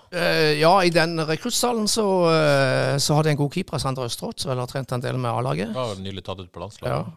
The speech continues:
Speaker 1: Mm.
Speaker 2: Eh, Andreas Ekrene har vel også spilt, eh, spilte vel landskamper i fjor, G sytten. Så veldig solid midtstopper.
Speaker 1: Sveibu.
Speaker 2: Sveibu.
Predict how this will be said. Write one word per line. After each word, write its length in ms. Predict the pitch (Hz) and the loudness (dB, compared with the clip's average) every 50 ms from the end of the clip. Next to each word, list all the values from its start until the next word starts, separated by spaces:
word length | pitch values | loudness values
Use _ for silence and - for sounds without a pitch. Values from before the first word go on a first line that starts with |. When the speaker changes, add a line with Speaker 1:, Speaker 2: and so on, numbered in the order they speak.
| _ _ 117 | _ _ -20
Speaker 1:
Mm. 120 | 110 - 170 | -20 -16 -10
Speaker 2:
Eh, 1120 | 165 156 143 131 127 123 120 117 117 120 120 120 117 117 113 113 113 110 110 110 113 117 - - | -8 -6 -4 -4 -4 -4 -4 -4 -6 -6 -8 -8 -8 -10 -10 -10 -10 -10 -10 -10 -10 -12 -10 -8
Andreas 600 | 123 120 117 120 117 113 - - - - - - - | -8 -6 -4 -4 -4 -4 -4 -6 -6 -6 -8 -10 -8
Ekrene 460 | - 120 - - - 117 113 139 214 254 - _ _ _ _ _ _ _ _ _ - | -8 -8 -8 -8 -10 -8 -6 -8 -8 -10 -14 _ _ _ _ _ _ _ _ _ -10
har 140 | 123 127 - | -10 -8 -8
vel 100 | - 120 113 | -6 -6 -6
også 200 | 113 120 - - | -6 -8 -10 -12
spilt, 320 | - 123 120 - _ - | -10 -12 -12 -12 _ -6
eh, 200 | 127 117 110 110 107 | -6 -4 -4 -4 -6
spilte 240 | - - 113 - | -6 -8 -8 -6
vel 100 | 123 120 | -6 -6
landskamper 440 | 113 107 110 - 123 113 - 117 117 | -6 -6 -8 -10 -10 -8 -6 -6 -6
i 20 | 107 | -6
fjor, 140 | 135 170 185 - | -6 -8 -8 -8
G 100 | 123 110 | -6 -6
sytten. 360 | - - 101 - - - 214 - _ _ _ | -6 -8 -8 -10 -12 -12 -12 -12 _ _ _
Så 220 | - - 135 117 120 | -8 -8 -6 -4 -4
veldig 260 | 123 123 110 113 123 | -4 -4 -4 -4 -4
solid 220 | - 131 117 113 117 | -4 -2 -2 -4 -2
midtstopper. 460 | 113 - - 117 107 - - 160 - _ - | -4 -4 -4 -6 -6 -6 -6 -6 -8 _ -10
Speaker 1:
Sveibu. 320 | - 107 117 123 120 107 98 - - - - - - - - - - | -4 -4 -2 -2 -2 -4 -4 -6 -8 -12 -16 -18 -20 -20 -20 -16 -6
Speaker 2:
Sveibu. 360 | - - 147 156 165 214 | 0 2 2 4 2 0